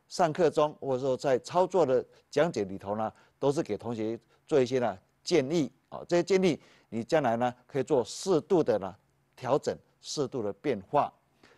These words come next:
那下面我们就透过投影片为同学介绍今天我们要讲解的，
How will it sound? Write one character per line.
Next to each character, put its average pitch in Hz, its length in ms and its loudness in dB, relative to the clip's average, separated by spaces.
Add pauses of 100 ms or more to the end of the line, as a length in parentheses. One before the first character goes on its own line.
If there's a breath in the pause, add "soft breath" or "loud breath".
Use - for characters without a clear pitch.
(180 soft breath)
那 156 100 -10
下 202 240 2
面 196 160 -2 (120)
我 98 100 -12
们 113 80 -10
就 135 140 0
透 151 180 0
过 139 100 4
投 131 220 0
影 110 140 -2
片 147 200 0 (220 soft breath)
为 135 100 -2
同 113 220 -4
学 110 100 -2
介 143 160 0
绍 117 240 2 (260 soft breath)
今 170 200 -4
天 190 140 0
我 104 160 0
们 120 100 -6
要 143 180 2 (300 soft breath)
讲 160 300 0
解 107 220 -6
的， 101 200 -4